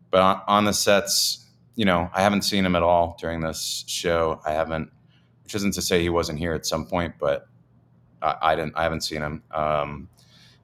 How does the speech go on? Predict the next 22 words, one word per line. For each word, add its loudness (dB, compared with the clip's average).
and 0
in -4
Curse, 0
luckily, 0
'cause -10
he 0
also 2
had 2
on-camera 0
stuff 0
in -8
Curse -2
of -18
Chucky, -6
uh, 2
we 0
were 2
there 2
at -4
the -10
same -2
time. -2